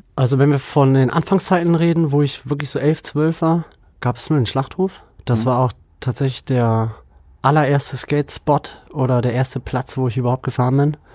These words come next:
Speaker 1: Es gab damals nichts anderes, glaub ich. Ich weiß ich gar nicht, ich war noch so jung. Dort war übrigens auch der allererste Skatesturz, mit Krankenhaus, aber nicht der schlimmste.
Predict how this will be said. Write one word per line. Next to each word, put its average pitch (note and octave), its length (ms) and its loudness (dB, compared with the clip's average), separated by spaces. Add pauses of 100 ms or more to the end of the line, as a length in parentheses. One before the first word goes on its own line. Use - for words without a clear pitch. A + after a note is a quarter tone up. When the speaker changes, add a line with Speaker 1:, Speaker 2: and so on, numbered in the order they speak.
(680)
Speaker 1:
Es - 100 -18
gab - 160 -2
damals C3+ 340 2
nichts B2 180 0
anderes, A2+ 260 0
glaub A2 240 0
ich. A2 240 -4 (300)
Ich - 100 -14
weiß B2+ 180 2
ich - 80 -10
gar A2+ 140 0
nicht, G#2+ 120 0
ich A2+ 40 -6
war A#2+ 60 4
noch A#2+ 100 4
so A#2+ 100 0
jung. B2+ 260 0 (800)
Dort C#3 220 2
war B2+ 100 4
übrigens B2+ 260 0
auch A2+ 100 -2
der - 180 0
allererste A#2 460 0
Skatesturz, B2 680 -4 (640)
mit A#2+ 200 -4
Krankenhaus, B2 640 -2 (400)
aber A#2+ 240 2
nicht B2+ 160 2
der C3 80 2
schlimmste. G#2+ 560 0